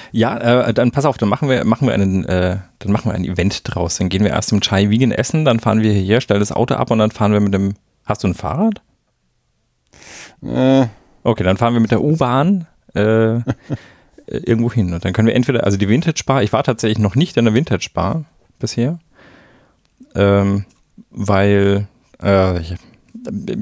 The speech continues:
Speaker 1: ich bin mit dem vorherigen Besitzer, äh, befreundet und das war ein bisschen traurig, als der gegangen wäre. Das habe ich noch nicht ganz weggesteckt. Aber entweder man kann dahin gehen oder, äh, was man auch sehr gut machen kann, ist die Bar Europa. Die ist in der inneren Laufergasse.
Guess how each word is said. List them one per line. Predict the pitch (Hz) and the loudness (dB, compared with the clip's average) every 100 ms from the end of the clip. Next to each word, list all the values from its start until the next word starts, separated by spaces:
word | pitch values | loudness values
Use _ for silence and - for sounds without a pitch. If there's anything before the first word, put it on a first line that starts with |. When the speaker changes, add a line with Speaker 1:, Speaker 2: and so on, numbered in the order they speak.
| 113 | -6
Speaker 1:
ich | - 113 107 | -4 -2 0
bin | 104 95 110 | -2 0 0
mit | 107 | 0
dem | 98 | -2
vorherigen | - 104 101 107 98 92 - 92 | 0 0 2 2 2 -2 -2 -4
Besitzer, | 95 104 104 95 87 85 | -2 -2 -2 0 0 -2
äh, | 87 | -4
befreundet | 90 - 90 90 - | -6 -2 -2 -2 -6
und | 90 90 | -10 -10
das | - | -10
war | - | -10
ein | - | -10
bisschen | - - | -12 -14
traurig, | - 90 85 | -8 -8 -8
als | - - | -10 -8
der | - | -8
gegangen | 95 85 87 | -8 -8 -10
wäre. | 90 | -10
Das | 90 | -10
habe | 92 | -10
ich | 87 | -8
noch | 80 | -10
nicht | 85 | -10
ganz | 95 - | -12 -12
weggesteckt. | - - - - - - | -12 -12 -14 -16 -12 -4
Aber | 107 135 160 - - - - - | 0 0 -2 -16 -20 -20 -20 -4
entweder | 120 113 110 | 0 2 2
man | 101 | 2
kann | 113 101 - 98 | 0 -2 -2 -2
dahin | 82 117 160 | 0 2 0
gehen | 160 | 0
oder, | - 123 123 117 | 0 0 0 0
äh, | 117 113 | 0 0
was | 117 | 0
man | 120 | 0
auch | 113 | 0
sehr | - | 0
gut | 110 117 | 0 0
machen | 110 104 | -2 0
kann, | 110 | -2
ist | 101 | 0
die | 110 | -2
Bar | 98 92 101 | 0 0 0
Europa. | 95 95 95 - 90 90 90 - - _ _ _ - | 0 2 -2 -2 -2 -2 -6 -12 -20 _ _ _ -10
Die | 107 | -6
ist | - | -2
in | 95 | -2
der | 92 | 0
inneren | 98 95 92 90 | 0 0 0 -2
Laufergasse. | 98 101 95 95 - 90 | 0 0 0 -2 -4 -8